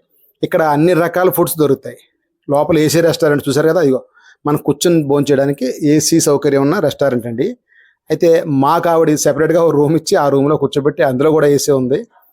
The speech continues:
దాన్ని విఐపి రూమ్ అని ఆవిడ చెప్తుంది. ఆ విఐపి రూమ్‌లో కూర్చోబెట్టి మాకు, ఆ, భోజనం పెట్టడం మీరు ఈ వీడియోలో చూడొచ్చు. ఈవిడ దగ్గర అన్ని రకాలు కుండ బిర్యానీ, దమ్ బిర్యానీ,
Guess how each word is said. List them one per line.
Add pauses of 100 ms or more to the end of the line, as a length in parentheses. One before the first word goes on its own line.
(320)
దాన్ని
విఐపి
రూమ్
అని
ఆవిడ
చెప్తుంది.
ఆ
విఐపి
రూమ్‌లో
కూర్చోబెట్టి (600)
మాకు,
ఆ,
భోజనం
పెట్టడం (260)
మీరు
ఈ
వీడియోలో
చూడొచ్చు. (680)
ఈవిడ
దగ్గర
అన్ని
రకాలు (140)
కుండ
బిర్యానీ, (380)
దమ్
బిర్యానీ,